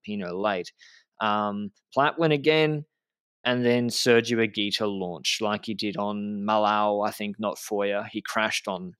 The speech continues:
Malau. No, crashed on Foya, won Malau, was a chopper on both, did the same here. He's going clear.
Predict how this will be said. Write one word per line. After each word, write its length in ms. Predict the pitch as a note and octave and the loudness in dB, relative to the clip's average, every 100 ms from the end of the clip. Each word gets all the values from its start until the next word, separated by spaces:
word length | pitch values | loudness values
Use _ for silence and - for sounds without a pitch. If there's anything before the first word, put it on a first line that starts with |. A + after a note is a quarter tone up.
| _ _ _ _ D#2 | _ _ _ _ -8
Malau. 560 | D#2+ E2+ F2+ G#2 C#3+ _ _ _ _ - | -6 -4 -2 -4 -4 _ _ _ _ -4
No, 180 | G#2+ F2+ | -2 -2
crashed 360 | - C#3+ - | 0 0 2
on 120 | D3+ | 0
Foya, 420 | C3 C3+ B2+ B2 A2+ | 2 2 4 4 2
won 260 | B2 C3 C3 | 2 2 4
Malau, 500 | A#2+ A#2 A2+ A#2 A#2 _ | 4 4 4 2 0 _
was 100 | A#2 | -4
a 60 | A2 | -2
chopper 420 | - D#3+ D#3+ C3+ | 4 4 4 2
on 160 | A2+ G#2+ | 2 2
both, 340 | A2 A2 - - _ | 2 2 -2 -14 _
did 180 | F#3 F#3+ | 4 6
the 80 | F#3 | 4
same 400 | - C#3+ B2+ A#2+ | 6 4 4 -2
here. 360 | - B2+ B2+ A#2+ - | -2 0 2 0 2
He's 140 | C#3 | 2
going 420 | - G3 G#3+ G3+ - | 6 6 8 6 2
clear. 440 | - B2 A#2+ | 2 4 6